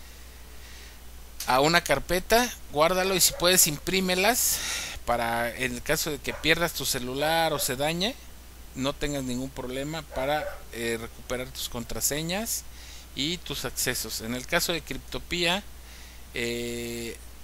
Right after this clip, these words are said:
lo que sí te pide es, una vez que tú abras tu cuenta, te pide que, que, que pongas un nip de seguridad, ¿sí? Entonces aquí, aquí entras, eh, aquí entras con,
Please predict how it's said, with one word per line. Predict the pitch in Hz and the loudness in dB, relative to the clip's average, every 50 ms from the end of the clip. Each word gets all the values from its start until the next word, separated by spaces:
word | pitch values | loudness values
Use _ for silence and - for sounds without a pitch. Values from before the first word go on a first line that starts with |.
| - - - - - - - - - 131 | -16 -16 -18 -18 -16 -14 -12 -10 -8 -4
lo | 127 131 131 127 | -2 0 0 0
que | - - 127 | -2 0 0
sí | - - 165 | 0 2 0
te | - - 156 | 0 -2 -4
pide | - - 160 160 160 165 165 160 | -2 0 0 0 2 2 2 2
es, | 160 160 - - | 2 2 0 0
una | 139 151 151 147 | 0 0 0 0
vez | 147 151 - - | 2 0 0 0
que | - | -2
tú | 135 - - 147 143 147 147 | -4 -6 -4 -4 0 4 4
abras | 143 143 147 147 143 - | 4 4 4 2 0 0
tu | - - 117 | -2 -6 -8
cuenta, | - - 147 151 147 143 139 - 156 190 226 226 - - - - - - - - - - - - - - - - - 571 554 539 - - - 571 587 - - - - - - - | -4 -2 -2 0 0 -2 -2 -2 -4 -4 -4 -6 -10 -14 -14 -16 -16 -16 -16 -16 -16 -16 -16 -16 -16 -16 -16 -16 -14 -12 -12 -12 -12 -10 -8 -8 -8 -8 -10 -14 -14 -14 -10 -4
te | - 123 | -4 -4
pide | - - 147 151 151 156 151 | -2 0 0 2 2 2 0
que, | 147 - 139 127 120 120 117 117 113 113 113 113 113 110 107 104 - | 0 0 0 0 0 0 0 -2 -2 -4 -4 -4 -6 -6 -8 -10 -8
que, | - 120 113 113 - - - - - - - | -8 -8 -8 -8 -12 -14 -16 -16 -16 -12 -6
que | - 120 | -4 -4
pongas | 117 - - 139 147 151 143 - - | -4 -4 -4 -4 -2 0 0 0 0
un | 143 139 143 | -2 -2 -2
nip | 156 165 180 180 - - - - - - - | 0 0 -2 -2 -4 -8 -10 -10 -10 -8 -6
de | - 120 | -4 0
seguridad, | - - 131 123 131 131 139 139 147 170 208 202 - - - - - - - - - - - - - - - - - - - - | 0 0 0 0 -2 -2 -2 0 0 0 0 0 -2 -6 -6 -8 -8 -10 -12 -12 -12 -14 -14 -14 -14 -16 -16 -16 -16 -16 -12 -8
¿sí? | - - 139 175 214 - - - - - - - - - - - - | -4 -2 -2 -2 -2 -6 -10 -14 -14 -14 -14 -14 -16 -16 -14 -12 -10
Entonces | - 110 - 147 143 147 160 156 143 - - | -8 -6 -4 -2 -2 -2 -2 -2 -4 -4 -4
aquí, | 123 - - 277 - 143 | -6 -4 -4 -4 -4 -4
aquí | 131 135 123 - - 156 160 | -4 -4 -4 -2 -2 -2 0
entras, | 160 160 156 160 156 156 - - - - | 0 2 2 2 2 4 2 0 -4 -4
eh, | 127 127 - | -6 -6 -4
aquí | 107 127 - - 156 | -6 -6 -4 -2 -2
entras | 160 156 160 160 151 - | -2 0 -2 -2 -2 -2
con, | - 135 120 | -4 -6 -6